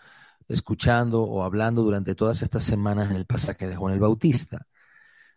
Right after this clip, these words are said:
O sea, David llevaba años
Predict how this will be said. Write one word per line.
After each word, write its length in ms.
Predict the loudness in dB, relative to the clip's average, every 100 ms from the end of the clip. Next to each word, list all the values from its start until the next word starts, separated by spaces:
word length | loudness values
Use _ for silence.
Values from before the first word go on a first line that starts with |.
| _
O 120 | -4
sea, 360 | 2 2 2 -4 _ _
David 640 | -2 2 4 4 2 0 -2
llevaba 580 | 2 2 4 2 -2 _
años 720 | 2 4 4 4 2 -2 -10